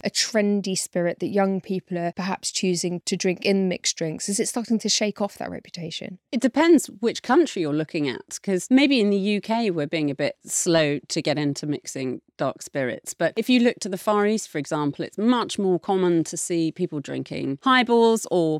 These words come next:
Speaker 2: putting dark spirits with mixers. It's a sort of young kind of up-tempo drink in a way it might not be seen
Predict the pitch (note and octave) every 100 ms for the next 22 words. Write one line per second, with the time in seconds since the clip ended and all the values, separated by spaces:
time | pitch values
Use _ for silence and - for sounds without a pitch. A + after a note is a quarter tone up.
0 | _ G3+ F3+ E3 E3 D#3+ - E3 - -
1 | D3+ - B2 - G3 - - F#3 F3+ F3
2 | - E3 F3+ D#3+ E3 D#3 F3+ E3 D#3+ D#3+
3 | D#3+ _ _ - D#3+ D#3 - - - -
4 | D#3+ D#3 E3 C#3+ C#3 - _ D#3+ C#3+ C3
5 | D3+ D3 D3 D3 D#3+ D3 - C3 - D3
6 | - D3+ C#3+